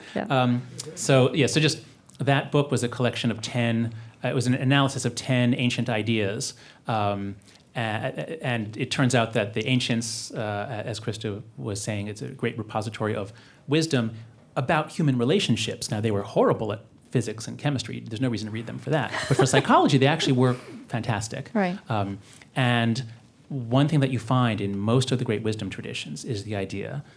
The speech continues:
Speaker 2: that reality as we see it is an illusion, it's a veil, it blinds us, and enlightenment is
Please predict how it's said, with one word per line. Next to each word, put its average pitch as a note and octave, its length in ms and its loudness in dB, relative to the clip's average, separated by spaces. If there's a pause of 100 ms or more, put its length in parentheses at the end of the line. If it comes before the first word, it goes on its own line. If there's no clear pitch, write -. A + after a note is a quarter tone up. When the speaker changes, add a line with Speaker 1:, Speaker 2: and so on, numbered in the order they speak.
(160)
Speaker 2:
that G2+ 460 -6 (180)
reality A2+ 500 -2
as A#2+ 140 -8
we A#2+ 100 -4
see G#2 280 -6
it C3 200 -8 (200)
is G#2 140 0
an G#2+ 80 2
illusion, B2+ 640 0 (180)
it's C3 160 -8
a A2 80 -2
veil, A#2+ 600 -4 (180)
it G#2+ 220 -8
blinds B2+ 520 2
us, A2 460 -6 (240)
and B2 120 2
enlightenment A#2 680 2
is G#2+ 320 0